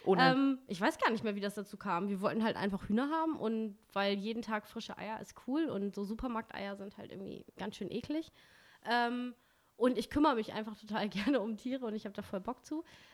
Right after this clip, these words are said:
Speaker 2: Ähm, und dann hat, äh, ja, hatten wir den alten Bauwagen, haben wir von Finns Mama geschenkt gekriegt und dann haben wir den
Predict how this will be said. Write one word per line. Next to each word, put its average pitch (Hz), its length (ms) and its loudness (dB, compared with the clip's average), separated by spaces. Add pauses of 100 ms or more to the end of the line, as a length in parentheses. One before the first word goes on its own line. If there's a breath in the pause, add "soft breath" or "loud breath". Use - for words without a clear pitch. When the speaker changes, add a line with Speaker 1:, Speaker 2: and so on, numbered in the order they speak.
(160 soft breath)
Speaker 2:
Ähm, 247 520 4 (720)
und 277 240 4
dann 247 280 6
hat, 277 280 0
äh, 262 380 -2
ja, 254 200 6
hatten 262 160 0
wir 254 60 0
den 247 160 0
alten 233 260 0
Bauwagen, 226 720 2
haben 240 140 -6
wir 220 100 -6
von 226 160 -8
Finns 226 240 -8
Mama 226 220 0
geschenkt 190 300 -6
gekriegt - 480 -8
und 214 380 -2
dann 214 180 -4
haben 233 140 -4
wir 214 80 -2
den 202 280 -4